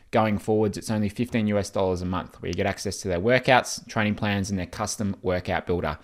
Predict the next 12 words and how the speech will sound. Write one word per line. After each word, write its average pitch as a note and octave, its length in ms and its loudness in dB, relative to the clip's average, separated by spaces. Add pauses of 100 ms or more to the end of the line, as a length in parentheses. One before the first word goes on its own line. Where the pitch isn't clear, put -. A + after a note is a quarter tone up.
(280)
But A2+ 120 8
you'll G#2+ 120 4
always C3+ 420 10
have A#2 140 4
access A2+ 380 0
to - 160 -2
the G2 100 2
real-time A#2+ 480 4
data G#2 400 4
of F#2 140 -2
the F2+ 80 0
goggles, C#3 480 2